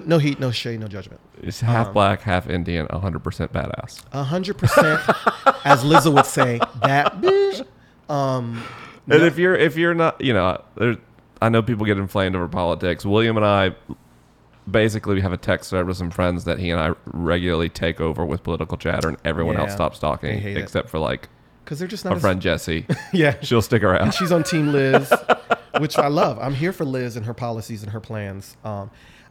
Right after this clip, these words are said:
Speaker 1: I just know that whoever the next president is going to be, um, and I do believe it's Kamala, they need to be able to prosecute the case against the corruption of the current moment that we're living in.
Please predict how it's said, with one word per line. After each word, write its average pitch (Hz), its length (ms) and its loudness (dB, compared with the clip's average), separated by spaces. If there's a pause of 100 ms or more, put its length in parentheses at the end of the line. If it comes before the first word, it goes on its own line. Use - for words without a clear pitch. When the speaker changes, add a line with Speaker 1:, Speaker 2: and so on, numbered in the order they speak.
Speaker 1:
I 151 140 -2
just 180 260 -10
know 113 420 -8 (200)
that 107 460 -10 (220)
whoever 151 220 -6
the 170 80 -8
next 131 200 -8
president 107 360 -12
is 107 140 -12
going 110 260 -10
to - 120 -16
be, - 300 -18 (520)
um, 92 320 -10
and 101 100 -8
I 98 60 -8
do 104 140 -10
believe 120 220 -10
it's - 120 -16
Kamala, 95 400 -10 (320)
they 117 180 -4
need 123 400 -6
to 107 520 -12 (200)
be 113 200 -12
able 110 260 -10
to - 200 -14
prosecute - 680 -14
the 110 80 -16
case - 580 -16
against 104 340 -14
the 104 60 -16
corruption 135 720 -12 (360)
of 110 140 -10
the 107 80 -12
current 104 300 -8
moment 95 260 -10
that 92 140 -16
we're 98 120 -16
living 92 260 -16
in. 92 100 -16